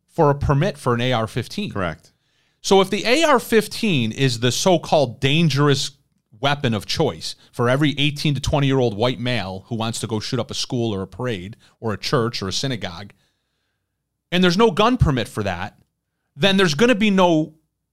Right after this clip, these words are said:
Speaker 1: training for that.
Speaker 2: Correct.
Speaker 1: There's gonna be no social media account check for that.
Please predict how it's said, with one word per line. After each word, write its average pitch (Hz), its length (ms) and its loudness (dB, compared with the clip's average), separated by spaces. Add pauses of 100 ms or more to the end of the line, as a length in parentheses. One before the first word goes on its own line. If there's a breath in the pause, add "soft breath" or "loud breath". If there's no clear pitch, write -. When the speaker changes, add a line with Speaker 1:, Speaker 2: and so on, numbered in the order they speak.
(420)
Speaker 1:
training 131 480 2
for 165 160 0
that. 196 380 0
Speaker 2:
Correct. 85 420 -10 (100)
Speaker 1:
There's 156 160 4
gonna 185 180 4
be 175 160 2
no 160 240 4
social 151 440 2
media 160 440 4
account 202 360 -2
check - 240 0
for 214 100 -2
that. 214 220 2